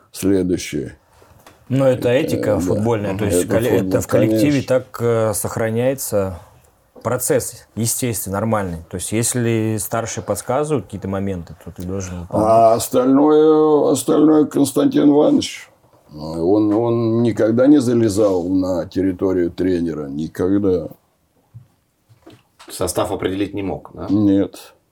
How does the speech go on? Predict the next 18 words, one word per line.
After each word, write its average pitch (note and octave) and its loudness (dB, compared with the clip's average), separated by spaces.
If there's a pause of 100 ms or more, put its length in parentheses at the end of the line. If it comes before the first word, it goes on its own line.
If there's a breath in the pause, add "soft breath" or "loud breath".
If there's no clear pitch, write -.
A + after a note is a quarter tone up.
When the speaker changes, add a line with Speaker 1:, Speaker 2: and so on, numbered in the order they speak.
(180)
Speaker 1:
Ну, B3+ 2
наверное, A3 4
с - -2
ним, A#2 2 (280)
может A2 2
быть, G2 0
он F#2 2 (120)
и D#2+ 0
с C#2 -2
ним B2 2
Speaker 2:
Советовался. A#2+ 0
Speaker 1:
советовался, F2 0 (360 loud breath)
но G2+ 0
мы A2+ 2
этого G2+ 0
вообще G2+ 0
не A2 2
знали. E2 -4